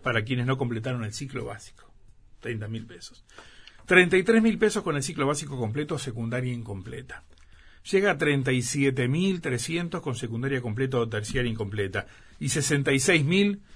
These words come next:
entre los universitarios. O sea que completar una carrera más que duplica, ¿no? El ingreso medio de los uruguayos. La diferencia es, eh, es notoria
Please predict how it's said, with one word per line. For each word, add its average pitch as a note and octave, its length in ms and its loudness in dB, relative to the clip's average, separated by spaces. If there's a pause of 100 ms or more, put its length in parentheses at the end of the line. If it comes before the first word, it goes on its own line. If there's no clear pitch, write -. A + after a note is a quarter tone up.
(180)
entre C#3 260 0
los C3+ 200 2
universitarios. G#2+ 840 -2 (240)
O - 60 -20
sea C3 100 -2
que B2+ 100 -2
completar B2 360 0
una C#3+ 160 0
carrera B2+ 320 2
más C3+ 140 -2
que C#3 100 0
duplica, A#2 460 -2
¿no? B2 180 -4
El A#2 100 -4
ingreso A2+ 380 -8
medio A2 500 -4 (300)
de A2 100 -8
los G2+ 240 -6 (160)
uruguayos. A2 400 -2
La G#2 80 0
diferencia A#2 560 0
es, C#3 180 -4 (420)
eh, - 320 -18
es A#2 280 -8
notoria B2 880 -2